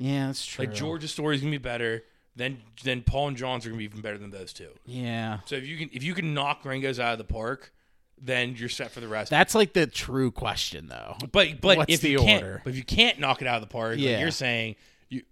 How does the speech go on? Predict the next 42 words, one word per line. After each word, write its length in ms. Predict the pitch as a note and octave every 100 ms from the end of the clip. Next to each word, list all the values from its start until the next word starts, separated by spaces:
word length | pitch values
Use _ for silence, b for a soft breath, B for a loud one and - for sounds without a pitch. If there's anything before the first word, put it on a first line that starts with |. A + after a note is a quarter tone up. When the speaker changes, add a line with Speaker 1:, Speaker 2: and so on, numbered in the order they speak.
| _ _ _ -
Speaker 2:
you 160 | C#3
have 240 | A#2 D#3+ D#3+
to 60 | -
start 240 | D#3+ C#3
with 100 | A#2
a 60 | A2+
big 240 | B2 A#2+
banger 240 | C3 C3+
to 60 | A#2+
get 120 | A#2
everyone 240 | A#2 G#2+ G#2 -
in 180 | C#3+ C#3
on 240 | G2+ F#2+
it. 80 | B2+ A2+
Speaker 1:
Mm-hmm, 200 | G#2+ G#2 G2 A2+
mm-hmm. 240 | G#2+ A2 G#2
Speaker 2:
So 140 | -
I 80 | C#3
see 180 | E3+ G3+
your 200 | D#3 E3
point 320 | - B2 G2+
too. 360 | - A#2+ G2 F2+
I 140 | G#2
just, 380 | A#2 A#2 G#2 - _ _ - _ _ _ _ _ _ _ _ _ _ _ _
Speaker 1:
I 100 | C#3+
think, 460 | D#3 - E3+ E3+ -
uh, 60 | D3+
Speaker 2:
I'm 320 | C3+ A#2+ A#2
also 360 | - - F3+ D#3
the 120 | C#3 D#3
Speaker 1:
I 40 |
Speaker 2:
type 60 | -
Speaker 1:
think 140 | F4+
Speaker 2:
of 40 | F#4
Speaker 1:
you 40 |
have 160 | - A#3+
to 60 | C#3
Speaker 2:
person 100 | D#3+
Speaker 1:
end 80 | F3
with 140 | A2+
Lennon, 340 | A2 C#3 G#2+
though. 260 | D2+ G1+ -